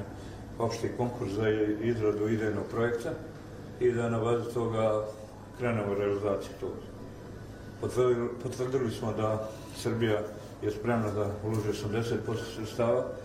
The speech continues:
a Republika Srpska bi trebala dvadeset. I što se tiče Republike Srpske, moje konsultacije sa rukovodstvom Republike Srpske i svi nas tamo koji radimo,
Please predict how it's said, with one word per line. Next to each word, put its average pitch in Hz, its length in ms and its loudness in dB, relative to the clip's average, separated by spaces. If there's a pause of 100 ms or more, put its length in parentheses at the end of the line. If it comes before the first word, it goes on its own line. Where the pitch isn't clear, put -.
(340)
a 110 80 2
Republika 113 420 0
Srpska - 340 -2
bi 101 160 -2
trebala 101 320 2
dvadeset. 98 580 -2 (840)
I 117 260 6 (280)
što 120 140 0
se 110 60 -4
tiče 120 240 2
Republike 104 440 0
Srpske, 113 400 -2 (720)
moje 113 140 2
konsultacije 113 760 0
sa 107 300 2 (420)
rukovodstvom 110 500 0
Republike 104 400 0 (100)
Srpske 110 320 -2
i 95 60 0
svi 117 180 -2
nas 107 240 0
tamo 107 140 -2 (100)
koji 101 120 0
radimo, 117 380 2